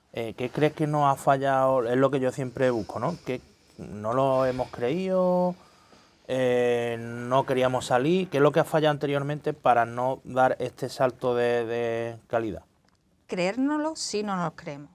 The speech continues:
Speaker 2: Ahora, no nos podemos quedar solamente en, en la Feria de, eh, Turismo Internacional, en Fitur. Ahí no nos podemos quedar. Solamente eso una vez al año. Es importante estar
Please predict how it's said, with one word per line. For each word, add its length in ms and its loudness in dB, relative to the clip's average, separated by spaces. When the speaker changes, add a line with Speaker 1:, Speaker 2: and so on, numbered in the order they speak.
Speaker 2:
Ahora, 340 -4
no 180 -6
nos 120 -6
podemos 340 -8
quedar 200 -4
solamente 640 -8
en, 560 -6
en 200 -8
la 120 -6
Feria 760 -6
de, 720 -10
eh, 60 -12
Turismo 400 -6
Internacional, 640 -12
en 80 -8
Fitur. 340 -10
Ahí 140 -4
no 100 -6
nos 120 -6
podemos 300 -6
quedar. 240 -14
Solamente 680 -4
eso 200 -8
una 140 -4
vez 140 -4
al 120 -6
año. 460 -2
Es 100 -2
importante 580 -8
estar 360 -8